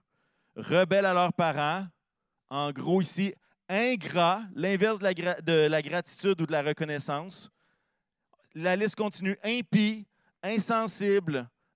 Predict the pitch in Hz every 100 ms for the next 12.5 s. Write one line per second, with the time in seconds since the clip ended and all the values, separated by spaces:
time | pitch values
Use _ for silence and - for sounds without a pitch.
0 | _ 185 220 202 214 202 190 180 180 180
1 | 139 131 _ _ _ _ - 196 208 208
2 | 208 202 196 190 170 170 175 147 - 151
3 | 214 196 180 180 185 _ _ _ _ _
4 | - - 190 226 202 170 190 175 127 -
5 | _ _ _ _ _ - 214 247 240 233
6 | 233 175 190 156 170 180 190 _ _ _
7 | _ - - 185 185 214 233 151 170 143
8 | _ _ _ - 226 240 240 220 - 180
9 | 196 247 _ _ _ _ - 202 202 220
10 | 220 226 202 190 190 147 160 160 196 175
11 | - _ _ _ - 208 233 254 185 190
12 | 175 185 151 170 185